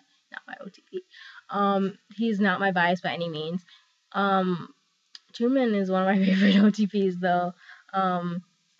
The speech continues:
so, yeah. Um, another one of my favorite photos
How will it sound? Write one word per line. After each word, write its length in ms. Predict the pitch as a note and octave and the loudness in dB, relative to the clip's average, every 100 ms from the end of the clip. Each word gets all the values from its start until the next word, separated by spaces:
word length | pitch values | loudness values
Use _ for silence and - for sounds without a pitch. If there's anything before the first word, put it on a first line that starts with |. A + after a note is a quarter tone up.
| - - | -14 -4
so, 140 | F#3+ | 0
yeah. 340 | F#3 E3+ E3 F#3 _ _ _ _ - | 0 -2 -6 -12 _ _ _ _ -2
Um, 680 | G3+ G3+ G3 G3 F#3+ F#3+ F#3+ _ _ _ _ _ _ - - | 2 2 2 0 0 -4 -8 _ _ _ _ _ _ -10 2
another 280 | B3+ B3 B3+ | 4 6 6
one 100 | A#3+ | 4
of 40 | |
my 120 | A3+ | 0
favorite 240 | A3+ G#3+ G#3 | -2 -4 -2
photos 560 | G#3+ G3+ F3 F3 F3+ | 0 2 2 0 -4